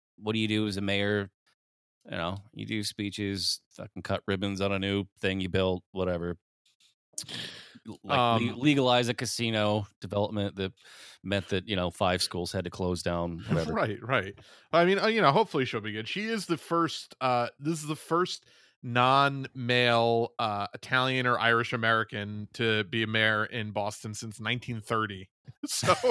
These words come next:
Speaker 1: <laughs>
Speaker 2: <laughs> that's a real fucking
Speaker 1: Wow.
Speaker 2: streak of, uh, of dumb fucking ethnic white, uh, mayors that they've had there. Uh, so
Speaker 1: Oh,
Speaker 2: that's a
Speaker 1: so,
Speaker 2: pretty, <laughs> pretty
Speaker 1: so,
Speaker 2: unbroken.
Speaker 1: so Ash, uh,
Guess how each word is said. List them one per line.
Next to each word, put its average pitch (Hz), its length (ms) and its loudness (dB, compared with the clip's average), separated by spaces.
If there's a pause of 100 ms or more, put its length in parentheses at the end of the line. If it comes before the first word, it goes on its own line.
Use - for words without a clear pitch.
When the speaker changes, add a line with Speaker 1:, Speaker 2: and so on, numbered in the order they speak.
Speaker 1:
<laughs> 170 340 -2
Speaker 2:
<laughs> 175 240 2 (400)
that's 202 240 6
a 214 60 10
real 170 280 6
fucking 143 580 0
Speaker 1:
Wow. 87 200 2
Speaker 2:
streak 143 380 0
of, 117 240 0
uh, 120 280 2 (720)
of 107 180 -4
dumb 113 240 -2
fucking 110 580 -2
ethnic 117 380 -4
white, 113 280 0 (220)
uh, 110 640 -2 (240)
mayors 110 440 0
that 113 120 -8
they've 104 180 -6
had 107 280 -4
there. 104 340 -6 (200)
Uh, 101 320 -4
so 120 60 2 (100)
Speaker 1:
Oh, - 20 -2
Speaker 2:
that's 110 240 -2
a 160 40 2
Speaker 1:
so, 170 100 4
Speaker 2:
pretty, 139 200 2 (180)
<laughs> - 200 -18
pretty 151 160 2
Speaker 1:
so, 135 220 2
Speaker 2:
unbroken. 117 320 2
Speaker 1:
so 113 220 0
Ash, 120 600 2
uh, 92 600 0